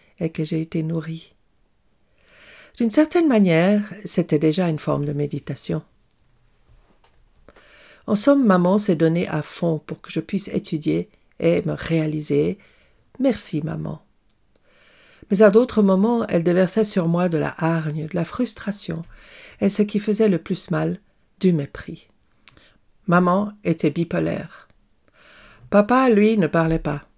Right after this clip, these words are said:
Il travaillait. Nous n'avons jamais eu aucune conversation,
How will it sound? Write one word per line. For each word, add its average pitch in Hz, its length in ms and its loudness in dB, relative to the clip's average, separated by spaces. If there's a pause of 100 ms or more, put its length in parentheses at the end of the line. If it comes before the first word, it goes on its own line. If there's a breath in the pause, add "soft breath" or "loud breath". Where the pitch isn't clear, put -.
(380)
Il 240 160 -2
travaillait. 147 560 -4 (960 soft breath)
Nous 190 80 4
n'avons 185 260 4
jamais 202 400 2
eu 190 180 0
aucune 208 440 0
conversation, 175 800 -4